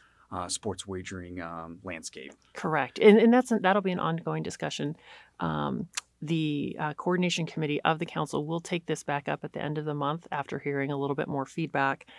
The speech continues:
Speaker 2: Um, and there may be some action taken. Again, just a, a second look at the penalty structure and does it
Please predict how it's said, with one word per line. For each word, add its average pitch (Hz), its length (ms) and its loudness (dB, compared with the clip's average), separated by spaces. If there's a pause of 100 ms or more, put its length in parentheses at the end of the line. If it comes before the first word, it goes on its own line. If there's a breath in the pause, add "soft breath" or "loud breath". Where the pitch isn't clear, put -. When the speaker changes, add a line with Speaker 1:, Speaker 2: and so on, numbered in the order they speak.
(260 loud breath)
Speaker 2:
Um, 135 360 -6
and 147 160 0
there 147 120 0
may 151 180 4
be 147 420 -2 (200 soft breath)
some - 180 -4
action 147 360 0
taken. 135 520 -2
Again, 139 340 -2 (100)
just 190 200 -4
a, 160 240 2
a 151 60 0
second 175 440 -2
look 147 300 -6
at 135 320 -4
the - 80 -12
penalty 135 400 -6
structure 131 600 -6 (360 loud breath)
and 143 180 -2
does 143 160 0
it 147 200 0